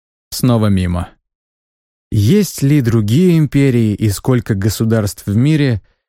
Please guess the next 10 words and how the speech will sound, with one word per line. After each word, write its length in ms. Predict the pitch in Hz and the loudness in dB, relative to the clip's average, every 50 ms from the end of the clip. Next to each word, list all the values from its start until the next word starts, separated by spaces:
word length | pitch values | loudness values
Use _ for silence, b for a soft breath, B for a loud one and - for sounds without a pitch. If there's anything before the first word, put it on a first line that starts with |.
| _ _ _ _ _ _ _ - | _ _ _ _ _ _ _ -16
Слишком 680 | - - - 170 180 233 269 254 - - - 131 123 | -10 -4 -2 0 0 0 0 -2 -4 -4 -2 0 0
много 400 | 117 113 117 120 131 139 120 117 | 2 2 2 2 0 0 0 0
вопросов 580 | 113 107 104 - - 120 123 117 - 117 104 - | 0 0 0 0 0 0 0 0 0 -2 -2 -2
и 40 | 110 | -2
рано. 400 | 101 101 95 95 92 90 92 - - _ _ _ _ _ _ _ _ _ _ _ _ _ _ _ _ _ _ | -2 -2 -2 -2 -2 -4 -6 -8 -12 _ _ _ _ _ _ _ _ _ _ _ _ _ _ _ _ _ _
Тара 280 | - 165 180 180 170 151 | -2 -2 0 0 -2 -2
хорошо 520 | - - 143 131 139 123 - - 160 151 | -2 -2 -2 -2 -2 -2 -2 0 0 0
знала 400 | 123 113 131 139 139 131 127 127 | 0 0 2 2 2 2 0 0
это 280 | - 135 120 107 - 98 | 0 0 0 0 0 -2
баронство, 640 | 92 98 98 95 92 90 87 - - - - - | -2 -2 -2 -2 -2 -4 -6 -8 -10 -12 -12 -14